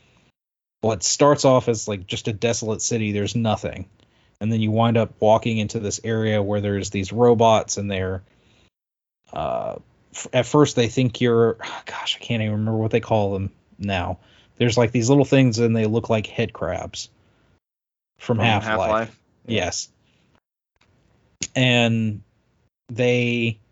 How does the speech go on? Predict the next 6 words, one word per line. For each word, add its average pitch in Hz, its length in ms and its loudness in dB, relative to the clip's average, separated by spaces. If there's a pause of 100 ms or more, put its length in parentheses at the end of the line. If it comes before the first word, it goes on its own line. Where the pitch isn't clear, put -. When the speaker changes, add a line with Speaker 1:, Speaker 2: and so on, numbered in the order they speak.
(1800)
Speaker 1:
started 139 540 2
off 127 260 4
as, 113 140 -6
like, 104 160 -6
some 127 280 -2
bacteria, 120 760 -2